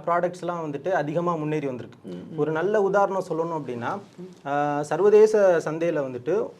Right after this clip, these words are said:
Speaker 1: முருங்கா வந்துட்டு எண்பது சதவீதத்துக்கு அதிகமான முருங்கை பொருட்களுடைய தேவைகள் இருக்குது.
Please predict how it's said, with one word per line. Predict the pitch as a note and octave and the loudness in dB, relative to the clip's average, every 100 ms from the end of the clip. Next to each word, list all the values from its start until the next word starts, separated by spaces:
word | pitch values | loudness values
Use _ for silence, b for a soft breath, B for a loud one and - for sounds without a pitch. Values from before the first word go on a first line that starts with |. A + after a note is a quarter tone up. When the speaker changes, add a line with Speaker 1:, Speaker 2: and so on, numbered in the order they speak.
| D3 | 0
Speaker 1:
முருங்கா | F3+ A#3+ A3 G3+ E3 | 2 4 4 4 2
வந்துட்டு | D3 G3+ G3+ | -2 -2 0
எண்பது | F3 G#3 A3 G3 | 2 2 2 0
சதவீதத்துக்கு | F3 F3 E3 D#3+ - C#3 | 0 0 0 -2 -4 -2
அதிகமான | D#3 D#3+ D#3+ D#3 | -2 -4 -4 -2
முருங்கை | D3+ F#3 F#3+ | 0 0 0
பொருட்களுடைய | D#3+ C#3 - D3 C#3+ C#3+ | -2 -4 -4 -2 -2 -2
தேவைகள் | D3 D#3 C#3+ F3 | 0 2 2 0
இருக்குது. | C#3 | -2